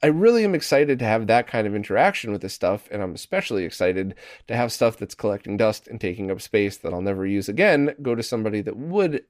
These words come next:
actually use it or benefit from it. I also want to use this platform to do giveaways, 'cause there's been a bunch of times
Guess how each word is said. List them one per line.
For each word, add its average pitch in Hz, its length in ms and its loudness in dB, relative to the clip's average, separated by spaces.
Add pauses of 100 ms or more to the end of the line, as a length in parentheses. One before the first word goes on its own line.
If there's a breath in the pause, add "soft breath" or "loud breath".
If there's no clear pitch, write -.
actually 95 440 -4
use 90 300 -4
it 85 220 -6
or - 120 -4
benefit - 540 -8
from 71 200 -12
it. - 120 -16 (500 loud breath)
I 143 100 4
also 175 220 2
want 170 140 4
to 180 60 2
use 170 140 0
this 170 100 -6
platform 151 540 0
to 139 100 -8
do 147 160 2
giveaways, 135 680 0
'cause 92 200 -10
there's 110 180 -4
been 110 160 0
a 127 60 0
bunch 120 320 -2
of 135 100 -10
times 139 560 0